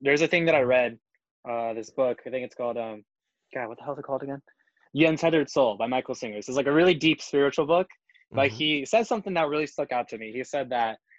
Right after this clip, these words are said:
Speaker 1: um, that voice inside your head isn't you. He said, "You are the one that hears the voice. But that
Speaker 2: Mm-hmm.
Speaker 1: voice isn't you." So if you under-, if you, so if you're able to objectify that voice in your head, you're able to kinda control it a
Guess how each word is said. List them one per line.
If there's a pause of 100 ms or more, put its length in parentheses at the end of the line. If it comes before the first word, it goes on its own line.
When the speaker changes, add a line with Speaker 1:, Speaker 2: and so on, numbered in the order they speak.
(360)
Speaker 1:
um, (240)
that
voice (240)
inside
your
head
isn't
you. (460)
He
said, (420)
"You
are
the
one
that
hears
the
voice. (120)
But
that
Speaker 2:
Mm-hmm.
Speaker 1:
voice
isn't
you." (340)
So
if
you
under-,
if
you,
so
if
you're
able
to (100)
objectify
that
voice
in
your
head, (380)
you're
able
to
kinda
control
it
a